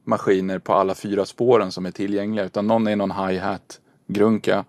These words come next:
och de andra är lite mer flexibla och kan göra lite andra ljud som bastrumma och virveltrumma och sånt.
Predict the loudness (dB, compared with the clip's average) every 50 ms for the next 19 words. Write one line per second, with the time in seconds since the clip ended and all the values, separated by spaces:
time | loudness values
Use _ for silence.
0 | -12 -20 _ -20 -20 -20 _ _ _ 0 2 4 4 4 4 4 4 4 4 2
1 | 0 0 -2 -2 -2 -2 -4 -6 -2 0 0 2 2 2 0 0 0 -4 -4 -2
2 | -4 -4 -4 -4 -4 -2 -2 0 2 2 2 2 0 -2 -6 -6 -6 -4 0 2
3 | 2 2 2 0 -2 -2 -2 0 0 -2 -2 -2 -4 -6 -6 -2 0 2 2 2
4 | 0 -4 -4 -2 -2 -2 -2 -4 -6 -8 -10 -14 -16 -16